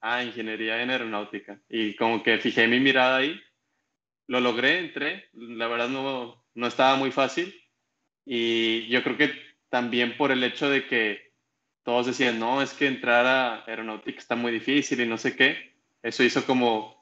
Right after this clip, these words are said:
que yo tuviera la intención aún mayor de, de querer entrar, ¿no? Entré, estuve un año en ingeniería y me di cuenta de que cuando yo quería entrar y veía el plan de estudios, realmente no entendía qué tanto de física iba a haber y cuánto no.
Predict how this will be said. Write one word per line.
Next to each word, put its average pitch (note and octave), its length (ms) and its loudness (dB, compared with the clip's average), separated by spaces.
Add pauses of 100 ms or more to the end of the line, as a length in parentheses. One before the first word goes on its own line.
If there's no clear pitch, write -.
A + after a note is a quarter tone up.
que A#2+ 340 0
yo A#2 180 2
tuviera B2+ 300 4
la C3 80 0
intención B2 520 -8
aún B2 180 -8
mayor A#2+ 300 -6
de, A#2 220 -4
de A2 220 -10
querer A2 220 -4
entrar, G#2+ 360 -6
¿no? G#2+ 220 -12 (1200)
Entré, C3+ 520 2 (140)
estuve B2+ 280 -2
un C3+ 80 2
año C3+ 180 2
en C#3+ 80 0
ingeniería C3 680 -2 (200)
y A#2+ 360 -2
me A2+ 160 -2
di A2+ 140 -2
cuenta C3 520 0
de A#2+ 240 -4
que G#2+ 540 -2 (760)
cuando B2+ 240 0
yo C3 180 4
quería D3 180 4
entrar D3 480 2
y C3+ 100 -4
veía B2 180 -2
el B2 100 -8
plan C3 160 -8
de C3+ 80 -6
estudios, C3+ 580 -4 (580)
realmente B2+ 440 -2
no C3+ 140 0
entendía C3 540 2
qué - 80 -4
tanto B2+ 280 -2
de C3 120 0
física B2+ 440 0
iba A#2+ 140 4
a - 20 4
haber B2 200 2
y B2 100 -2
cuánto A#2 300 -4
no. A#2 220 -4